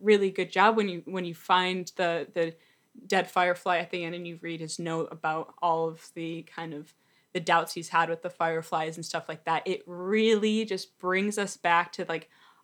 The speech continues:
yeah, there was that big kind of thing stuck in, like, Ellie's craw at the end of this last one. It's like this, this thing that just is hanging over them, this,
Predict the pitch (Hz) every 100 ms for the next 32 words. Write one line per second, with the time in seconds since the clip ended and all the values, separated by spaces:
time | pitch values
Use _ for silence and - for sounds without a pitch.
0 | _ _ _ 170 170 170 165 165 185 180
1 | 160 160 147 - _ _ _ _ _ _
2 | _ - 220 226 190 - - 196 180 175
3 | 180 - 180 170 180 180 - - 208 -
4 | _ - 185 180 - - 180 170 175 -
5 | 175 170 170 - - 175 170 - 180 180
6 | 185 185 165 170 - - - _ _ _
7 | - 185 185 - 208 196 196 180 175 165
8 | 180 - - 240 - 196 190 185 156 170
9 | 170 165 170 165 156 -